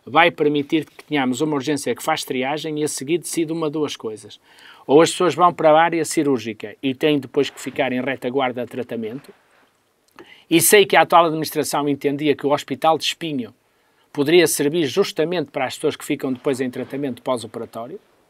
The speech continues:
Ok? Eh, e, portanto, na sequência de urgências, porque ou as, ou as cirurgias estão previstas e está tudo previsto, ou então do que estamos a falar é que a pessoa chegou à urgência, teve que ficar internada e é preciso imediatamente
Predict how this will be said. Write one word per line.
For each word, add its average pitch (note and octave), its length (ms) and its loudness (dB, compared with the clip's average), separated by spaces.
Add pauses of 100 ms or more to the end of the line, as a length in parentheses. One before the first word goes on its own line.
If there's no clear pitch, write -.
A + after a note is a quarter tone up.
(500)
Ok? E3+ 320 -14 (680)
Eh, D#3+ 680 8 (100)
e, C#3+ 60 -2
portanto, D3+ 440 0
na D#3+ 140 -2
sequência C#3+ 360 -2
de B2 80 -6
urgências, A#2 460 -8
porque A2+ 640 -10
ou C3+ 200 -4
as, C3 140 -2 (180)
ou D3 120 0
as C#3 80 0
cirurgias C#3 380 0
estão D3 180 2
previstas C3+ 560 0
e - 20 -4
está B2 220 -4
tudo B2+ 220 -2
previsto, C3+ 480 -2
ou A#2+ 160 -2
então C3+ 280 2
do B2 80 -4
que - 100 -6
estamos B2+ 260 -2
a B2 80 -4
falar C#3 360 4
é B2 140 2
que C#3+ 140 2
a C#3 40 0
pessoa - 220 -2
chegou D#3 260 4
à C#3 60 8
urgência, C#3+ 480 0 (300)
teve A3+ 240 8
que - 100 -8
ficar C#3+ 300 -2
internada C#3 520 0
e B2 100 -2
é B2+ 60 -2
preciso C3+ 280 -4
imediatamente C3+ 580 -2